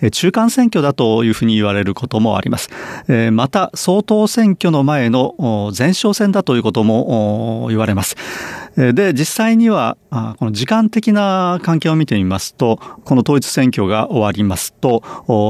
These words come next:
来年、うん、一年間は選挙がないんですけれども、再来年の一月に、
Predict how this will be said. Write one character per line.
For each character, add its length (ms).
来 300
年、 460
う 80
ん、 200
一 180
年 160
間 160
は 60
選 140
挙 140
が 80
な 120
い 40
ん 20
で 60
す 100
け 80
れ 120
ど 100
も、 140
再 220
来 260
年 320
の 180
一 340
月 460
に、 380